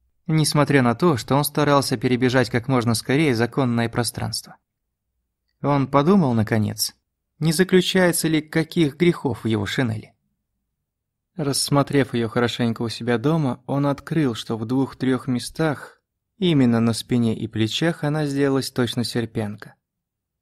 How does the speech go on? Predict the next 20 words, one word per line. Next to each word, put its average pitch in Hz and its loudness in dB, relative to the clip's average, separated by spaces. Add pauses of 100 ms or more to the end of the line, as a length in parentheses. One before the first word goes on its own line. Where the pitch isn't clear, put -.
(260)
Сукно 139 0
до 123 2
того 123 2
истерлось, 123 -4
что - -8
сквозило, 120 -2 (100)
и 180 -2
подкладка 139 -2
расползлась. 110 -4 (1300)
Надобно 127 0
знать, 135 0
что 113 -4
шинель 123 0
Акакия 117 0
Акакиевича 113 -2
служила 139 0
тоже 131 -2
предметом 127 0
насмешек 123 -4
чиновникам. 107 -4